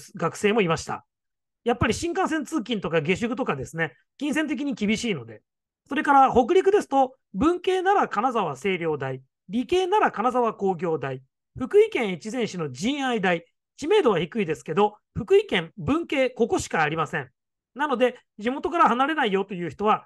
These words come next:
神愛大に行く。静岡県の常葉大。昔のイメージだと教育学と外国語しかないんですけど、今や文系、医療系、総合大学となってまして、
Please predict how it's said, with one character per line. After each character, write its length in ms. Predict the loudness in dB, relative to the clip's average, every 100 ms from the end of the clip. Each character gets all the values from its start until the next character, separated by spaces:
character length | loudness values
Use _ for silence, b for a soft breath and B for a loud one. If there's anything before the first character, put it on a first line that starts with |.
| _
神 320 | -8 -4 -2
愛 100 | 0
大 200 | 0 0
に 100 | -2
行 100 | -6
く。 220 | -6 -8 -10 _ _ _
静 180 | -6 0
岡 220 | 4 4
県 160 | 2 0
の 100 | 0
常 160 | 0 2 2
葉 120 | 4
大。 320 | 2 0 -2 _ _ _ _ _ _ _ _ _ _ _ _ -6
昔 240 | 0 2
の 100 | 4
イ 80 | 4
メ 120 | 6
ー 20 |
ジ 60 | 4
だ 100 | 2
と 120 | 0
教 240 | 0 2 2
育 180 | 4
学 200 | 2 2
と 100 | 0
外 160 | 0 2
国 140 | 0 -2
語 140 | -4
し 80 | -4
か 100 | -6
な 100 | -6
い 40 |
ん 40 | -8
で 80 | -12
す 80 |
け 100 | -2
ど、 260 | 4 4 2 B _
今 220 | -6 0 2
や 260 | 2 2 0
文 220 | -4 -2
系、 180 | -4 -4
医 120 | -4
療 220 | -2 -4
系、 380 | -2 0 0 -2 _ _
総 240 | -2 0
合 220 | 2 0
大 140 | 0 -4
学 160 | -6
と 80 | -6
な 100 | -8
っ 60 | -8
て 80 | -8
ま 120 | -10
し 80 | -2
て、 240 | -2 -2